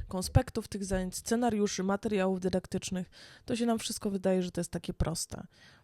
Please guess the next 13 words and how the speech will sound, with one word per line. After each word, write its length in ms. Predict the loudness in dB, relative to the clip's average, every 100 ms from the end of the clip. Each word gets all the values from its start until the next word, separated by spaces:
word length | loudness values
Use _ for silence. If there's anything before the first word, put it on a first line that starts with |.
| _ -8
Mm, 140 | -8 -4
w 120 | 0
zupełności, 760 | 4 6 4 2 0 -4 -4 -4
w 60 |
zupełności 580 | 0 0 2 -2 -2 0
nie 120 | 2
jest, 200 | 2 0
nawet 280 | 0 2 0
dla 220 | -2 -4
nauczyciela, 500 | -2 -4 -4 0 0
który 280 | 0 -4 -4
ma 200 | -2 -6
dwadzieścia, 680 | -6 -6 -4 -6 -6 -6